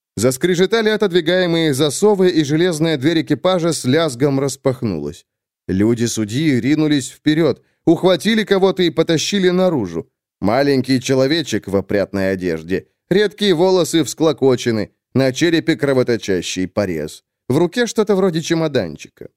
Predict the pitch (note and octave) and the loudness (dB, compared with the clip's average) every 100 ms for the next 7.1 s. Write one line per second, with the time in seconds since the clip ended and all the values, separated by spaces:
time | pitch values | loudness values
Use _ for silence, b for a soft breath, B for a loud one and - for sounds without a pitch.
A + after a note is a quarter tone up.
0 | _ G#2 C#3+ C3+ C3+ F#2 - _ _ - | _ -2 -2 0 -2 -4 -6 _ _ -4
1 | C#3+ C#3+ B2+ E3+ D#3 C3+ G#2 C3 C3 C3+ | 0 2 2 2 0 -2 0 0 0 -2
2 | - E3 D#3 C3 C3+ C3+ B2 B2 E3 D#3+ | 0 0 2 0 0 0 0 -2 -2 -2
3 | - C3+ C3 C#3+ B2+ - C3 B2+ - C3+ | 0 -2 2 0 0 0 -2 -2 0 0
4 | - - - _ _ _ _ _ _ _ | -2 -12 -18 _ _ _ _ _ _ _
5 | - D2+ D2+ G#2 C3 B2+ D#3+ E3+ F3 D3+ | -8 -4 0 2 2 2 0 2 -2 0
6 | D3 D3 C3 C3 A#2 D3 B2 F2+ D2 C2 | 0 0 -2 -2 0 0 -2 -4 -6 -10
7 | G#1 | -12